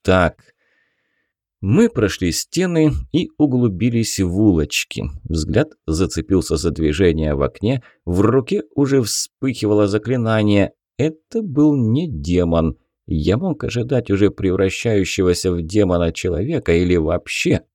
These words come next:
оживленный труп. Из окна выглянул серокожий мальчик с красными глазами.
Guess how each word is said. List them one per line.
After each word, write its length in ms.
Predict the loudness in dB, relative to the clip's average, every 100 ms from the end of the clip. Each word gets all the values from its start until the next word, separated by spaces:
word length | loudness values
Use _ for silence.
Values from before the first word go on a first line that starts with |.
| -4
оживленный 760 | -2 0 0 0 0 0 0
труп. 440 | -2 2 2 2 -12 _ _ _ _ _ -4
Из 160 | 0
окна 360 | 0 0 0 0
выглянул 580 | 0 -2 0 0 0 -2
серокожий 680 | -4 -2 -2 -2 -2 0 0
мальчик 640 | -2 0 -2 -2 -4 -4 -6
с 140 | -12
красными 680 | -8 -4 -2 -2 -4 -2 0
глазами. 680 | 0 0 -2 -4 -6 -8